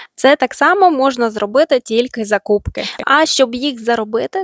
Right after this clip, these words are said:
треба гарно качатись, вибивати страйки та збирати кубки. І не забувати купляти собі петів. Я ось намагаюсь вибити якогось класного,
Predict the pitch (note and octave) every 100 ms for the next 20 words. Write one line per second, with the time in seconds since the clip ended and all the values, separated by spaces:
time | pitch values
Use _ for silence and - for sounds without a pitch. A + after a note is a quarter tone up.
0 | - G#3+ A3+ G#3 G3 A3+ G#3+ F#3+ G3 G3
1 | - G3 G#3 C#4 - _ - - _ _
2 | G#3+ G#3 B3 C4 C4 C#4 - A3 - A3+
3 | A#3 D#4+ F4+ - A3 C#4 B3+ A#3 B3+ D4
4 | - - E4+ - - - - - E4 F#4
5 | F#4+ F#4 E4+ E4 E4+ D4 C4 B3+ C4 C4
6 | A#3+ A3+ - A3 A#3 C#4 - G#3+ A#3 B3+
7 | - A3 A3+ A#3+ A#3 G#3+ A#3 A3 - G3+
8 | G3+ A3 G#3 - - G#3 F#3+ - A3+ C#4+